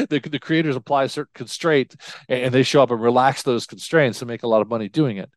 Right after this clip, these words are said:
Uh, they, they also arguably ruin the company and subject it to potential disruption, uh, in the process. Great example of that, uh, Dan, would be Amazon, right? Where if you search,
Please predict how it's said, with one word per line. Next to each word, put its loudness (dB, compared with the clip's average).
Uh, 6
they, 6
they 4
also 4
arguably 4
ruin -4
the -8
company 2
and -4
subject 0
it -4
to -8
potential -2
disruption, 0
uh, 6
in 0
the -2
process. 2
Great 6
example 2
of -6
that, 4
uh, 2
Dan, -2
would -4
be -4
Amazon, -4
right? 4
Where 2
if -4
you 0
search, -2